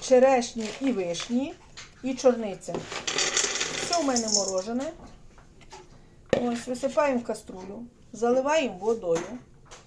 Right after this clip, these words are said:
і ставимо на плиту. У мене буде на плиті варитися через те, що світла нема. На плитці я не варю. Будемо варити на плитці. Ну, а тоді, як воно вже закипить все, тоді я покажу, що ми будемо далі і як робити.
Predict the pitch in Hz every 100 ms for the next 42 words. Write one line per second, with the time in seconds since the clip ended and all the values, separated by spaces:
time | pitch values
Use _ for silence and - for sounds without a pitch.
0 | - - - - - - - 233 247 226
1 | 214 214 180 165 214 226 214 208 208 202
2 | 233 - 226 202 247 240 - - 190 190
3 | - 220 - 208 - 180 196 196 220 294
4 | 370 - - - - - - 214 214 262
5 | 247 196 190 185 175 156 - - - 233
6 | 262 208 180 190 185 185 170 254 - -
7 | 247 269 233 233 247 262 262 214 226 202
8 | 196 190 208 269 247 339 330 - 277 -
9 | - - 214 247 240 - 240 247 208 -
10 | 196 196 190 180 180 220 233 175 - 180
11 | 185 - 175 160 143 -